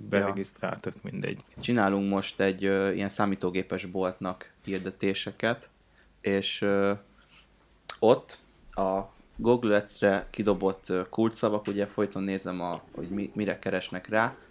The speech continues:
Speaker 2: tök jók. A landing oldal, az tök jó. Ott, amit most észrevettem, hogy hiba, hogy sok termék hetven-nyolcvan ezerre drágább, mint az árukeresőben a legtöbb helyen.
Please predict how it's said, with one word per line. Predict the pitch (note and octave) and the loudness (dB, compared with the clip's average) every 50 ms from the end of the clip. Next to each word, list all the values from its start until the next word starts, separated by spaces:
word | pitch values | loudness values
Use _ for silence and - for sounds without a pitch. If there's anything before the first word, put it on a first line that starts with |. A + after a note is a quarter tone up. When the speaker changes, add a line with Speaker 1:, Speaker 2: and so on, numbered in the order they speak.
| - - _ | -20 -8 _
Speaker 2:
tök | - G2+ - - | 0 0 0 0
jók. | - F#2 E2+ F2 - - _ _ - - _ _ _ _ _ - | -4 -4 -4 -4 -8 -14 _ _ -20 -20 _ _ _ _ _ -12
A | - E2+ F2+ F2+ E2 - - _ _ | -6 -4 -2 -2 -4 -4 -10 _ _
landing | - G2 G#2+ A2+ C3 C3+ C#3+ C3+ B2+ | -2 0 2 2 2 2 0 2 4
oldal, | B2 A#2 A2 G#2+ G#2 G2+ G2+ - | 6 8 8 6 6 4 2 2
az | - F2+ - - | -2 -4 -8 -8
tök | - - F#2 - - - | -6 -4 -6 -4 -2 0
jó. | B2+ C#3 D#3+ - - - - - - - - - | 2 2 2 0 -4 -10 -20 -20 -20 -20 -18 -4
Ott, | - G#2 G#2 - - - | 0 0 0 0 0 0
amit | A2 A2 A2 G#2+ - - | 2 2 0 -2 -2 -2
most | A2 A2 G#2+ - - | -2 -2 -2 0 2
észrevettem, | B2 C#3 C#3 - - G2+ G2+ G2+ - - G#2 G2+ | 2 2 2 2 2 2 2 2 0 -4 -4 -4
hogy | G2 F#2+ - | -4 -4 -6
hiba, | - - F#2+ F#2 G#2+ A#2 D3+ D3+ - - - - _ _ | -6 -8 -6 -2 0 0 -2 -2 -6 -16 -20 -20 _ _
hogy | - G#2+ | -2 0
sok | - - D3 C3 - - | 2 2 2 2 4 4
termék | - G2+ G2+ G#2 G#2+ A2+ A2+ A#2+ A#2 - - | 6 6 6 6 4 2 0 0 0 -4 -4
hetven-nyolcvan | - - A#2+ - - - G2+ G#2 G#2 G2+ G2 G2 - G2+ F#2+ | -2 0 0 0 0 -2 0 2 2 2 0 0 -2 -2 -2
ezerre | F#2+ F#2+ F#2+ G2+ F#2+ F#2+ G2 F#2+ | -2 0 0 2 2 2 2 2
drágább, | F#2+ F#2+ G2 F#2 F#2 F#2 F2+ F#2+ G#2 G#2+ A2 | 2 0 0 0 0 -2 0 0 0 -2 -2
mint | G#2+ G2+ G2+ G2+ | -4 -4 -4 -4
az | G#2 G2+ G#2 | -2 0 0
árukeresőben | G2 F#2+ G2 F#2+ - - F#2+ G2 - - - G2 F#2+ G2 G2 | 0 0 -2 -4 -4 -4 -4 -4 -4 -4 -4 -4 -2 0 0
a | G2 | 2
legtöbb | G2 F2+ F2+ - - - F2+ - | 2 0 -2 -4 -8 -10 -10 -10
helyen. | - G2+ F2+ E2 D2 - | -8 -6 -6 -6 -6 -6